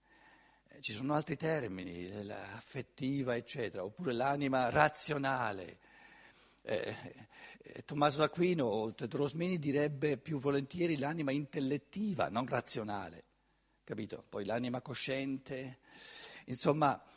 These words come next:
eh, eh, a-, ci attende in Italia, secondo me, una, adesso una più pacata disamina, però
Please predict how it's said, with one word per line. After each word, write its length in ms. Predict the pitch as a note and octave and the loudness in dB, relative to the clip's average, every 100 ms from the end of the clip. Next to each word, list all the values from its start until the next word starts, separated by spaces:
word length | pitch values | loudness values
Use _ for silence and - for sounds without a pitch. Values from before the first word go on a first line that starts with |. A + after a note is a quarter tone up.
| - - | -20 -12
eh, 120 | - | -6
eh, 720 | A2+ A#2+ - - - - - - | -4 -2 -4 -6 -12 -14 -12 -4
a-, 180 | A2 - - G2 G2 | -4 -4 -14 -16 -6
ci 140 | - | 2
attende 480 | D3 - G3 A3+ E3+ | 2 6 4 6 6
in 120 | D#3+ | 4
Italia, 540 | E3 D#3 E3+ A#2+ G2+ A2+ | 2 0 0 2 0 0
secondo 440 | B2+ C3+ C3+ D3+ | 0 0 -2 -2
me, 440 | D3 G#2+ A2 D3 C#3+ | -2 -2 -4 -6 -2
una, 500 | C#3+ D3 C#3+ B2+ B2 B2 A#2+ | 0 4 6 6 6 2 -2
adesso 460 | A#2+ D3+ E3 - A#2 - - - | -2 0 2 2 -2 -6 -16 -4
una 240 | D3 D3 | 2 2
più 260 | - A3+ G3+ | 2 0 2
pacata 600 | F#3 E3+ F#3 C3+ G#2 A#2+ | 2 4 4 4 2 0
disamina, 920 | B2+ C#3 C3+ A2 A2+ C#3 F#3 C#4+ B3 _ _ _ - _ _ _ - | 0 2 2 2 0 -2 -2 -6 -8 _ _ _ -20 _ _ _ -8
però 280 | G#2+ A#2+ | -2 -2